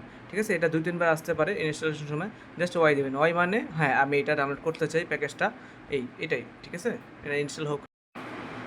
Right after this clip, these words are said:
তো আমাদের এই প্যাকেজটা হয়ে গেছে, আমরা আবার, আহ, GitHub-এ যাই, এখান থেকে, উম, GitHub-এ চলে গেলাম।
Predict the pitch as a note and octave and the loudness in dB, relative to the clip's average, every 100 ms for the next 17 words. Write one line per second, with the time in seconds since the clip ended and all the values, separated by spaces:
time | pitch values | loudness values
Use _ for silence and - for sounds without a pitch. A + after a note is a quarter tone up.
0 | - D#3+ D#3+ D#3 D#3+ D#3+ D3+ D#3 D#3+ D#3+ | 6 8 12 12 12 12 8 6 6 8
1 | D#3+ C#3+ F3 D3+ C#3 C3+ C#3 C#3 C#3+ C#3 | 6 4 2 4 4 6 6 4 4 2
2 | C3+ D3 D3+ C#3+ C3+ C3+ D3+ C#3 B2 C3 | 0 -2 0 2 2 0 -2 -6 -6 -6
3 | F#3 - - - C3 C3 C3 B2+ C3+ C3+ | -6 -8 -14 -10 -8 -6 -6 -4 -2 -2
4 | C3+ C3+ C3+ F#3 | 0 0 -2 -4